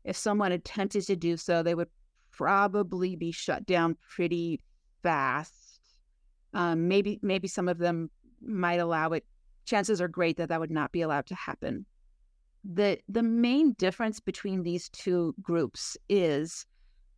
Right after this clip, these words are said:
the charismatic side, who uses this practice of speaking in tongues, they are very, very, very focused in on what is the Spirit doing? How do we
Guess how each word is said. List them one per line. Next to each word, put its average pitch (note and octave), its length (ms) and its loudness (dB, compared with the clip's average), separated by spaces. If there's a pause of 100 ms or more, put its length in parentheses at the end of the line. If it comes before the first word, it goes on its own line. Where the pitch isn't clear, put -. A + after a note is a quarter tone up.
(520)
the A#3 100 -2
charismatic A#3 680 2
side, E3+ 340 0
who F#3+ 260 -4
uses G3+ 460 0
this F3+ 160 -4
practice F3 420 -4
of F3 120 -4
speaking D#3+ 420 -2
in D#3 100 2
tongues, D3+ 480 -2
they G#3 280 2
are F3+ 180 2 (180)
very, B3+ 300 2
very, G#3+ 180 2
very F#3 400 -2 (480)
focused G#3+ 460 0
in F3+ 300 0 (120)
on E3 540 0 (720)
what F3 360 0
is A3+ 140 2
the C4 120 -4
Spirit A3+ 500 0
doing? E3+ 420 0 (240)
How A3 180 4
do B3+ 140 -2
we F#3+ 500 0